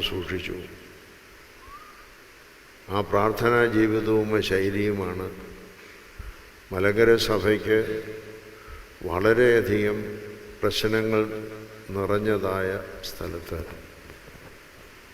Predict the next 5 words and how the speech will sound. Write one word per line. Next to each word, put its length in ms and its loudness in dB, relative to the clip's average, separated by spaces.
സഭയെ 480 2
ഭംഗിയായ 560 0
രീതിയിൽ 420 -2
നയിക്കുവാനായിട്ട് 1000 -6
അദ്ദേഹത്തിന് 500 -8